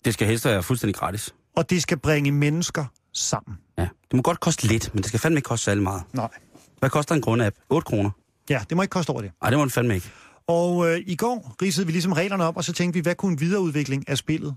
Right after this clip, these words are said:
Speaker 2: være? Det vi har indtil videre, det er, at den, der kan spytte længst, starter.
Speaker 1: Det er nemlig godt.
Speaker 2: Og så i går fandt vi ud af, at deltagerantallet er dynamisk. Det kan godt være, at man starter to,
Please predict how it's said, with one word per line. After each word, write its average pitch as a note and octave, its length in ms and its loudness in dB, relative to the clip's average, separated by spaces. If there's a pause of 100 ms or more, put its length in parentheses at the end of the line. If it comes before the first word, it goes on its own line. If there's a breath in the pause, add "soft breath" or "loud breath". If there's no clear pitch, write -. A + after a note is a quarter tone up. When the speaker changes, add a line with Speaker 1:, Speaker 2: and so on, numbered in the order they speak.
(160)
Speaker 2:
være? G#2+ 340 -2
Det G3 80 2
vi G3+ 60 4
har F3 220 2
indtil F3 300 -2
videre, C3+ 220 2
det E3 140 0
er, C3 100 2
at C3+ 180 -6
den, G#3 140 0
der G3+ 60 -2
kan D#3+ 140 -2
spytte F#3 340 -2
længst, - 640 -4 (240)
starter. A2+ 460 0 (1000 loud breath)
Speaker 1:
Det - 80 -2
er D#3 40 4
nemlig A#2 180 4
godt. F2+ 220 -2 (120)
Speaker 2:
Og C#3+ 80 0
så E3+ 80 2
i E3+ 40 4
går F#3 160 0
fandt E3 240 0
vi E3 60 0
ud F3 100 2
af, D3+ 320 0
at - 160 -4
deltagerantallet E3 1160 0
er C#3+ 120 -2
dynamisk. B2 640 -4
Det C#3 60 -2
kan D3 100 4
godt F3+ 140 2
være, G3+ 60 4
at F#3+ 60 2
man F3+ 80 0
starter E3 300 0
to, - 300 -2